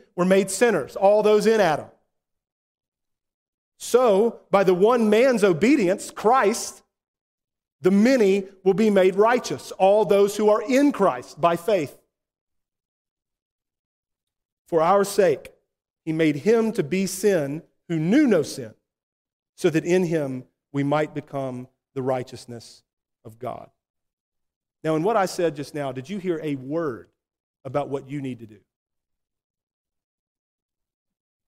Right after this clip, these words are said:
No. Promise of what God alone would accomplish through the person and work of Jesus Christ.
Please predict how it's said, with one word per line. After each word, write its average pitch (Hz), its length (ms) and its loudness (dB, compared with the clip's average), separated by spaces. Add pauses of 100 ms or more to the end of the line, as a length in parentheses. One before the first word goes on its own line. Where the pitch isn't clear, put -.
(200)
No. 196 200 -4 (1800)
Promise 180 640 -4 (680)
of 139 120 -12
what 143 180 -6
God 156 340 -2
alone 147 520 -4
would 123 120 -10
accomplish 127 540 -12
through 131 140 -16
the 120 80 -16
person 139 360 -12
and 120 100 -14
work 120 220 -14
of 113 80 -20
Jesus 113 300 -20
Christ. - 440 -20